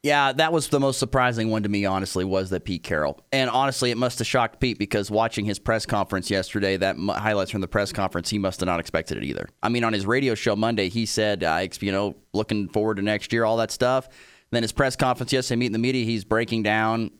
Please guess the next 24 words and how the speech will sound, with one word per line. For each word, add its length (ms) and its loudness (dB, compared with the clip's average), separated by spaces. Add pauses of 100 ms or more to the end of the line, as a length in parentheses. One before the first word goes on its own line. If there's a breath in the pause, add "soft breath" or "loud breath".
you 120 0
know, 160 2
having 200 0
some 120 -4
emotional 420 0
moments. 480 0
I 140 2
don't 140 0
think 140 -2
he 100 0
was 180 0
expecting 420 0
this 140 -2
to 80 -4
happen. 380 -2 (680)
So 480 2
that's 420 0
a 120 0
tough 260 0
deal 180 2
for 140 0
Pete 240 -2
Carroll. 280 2
Whereas 500 0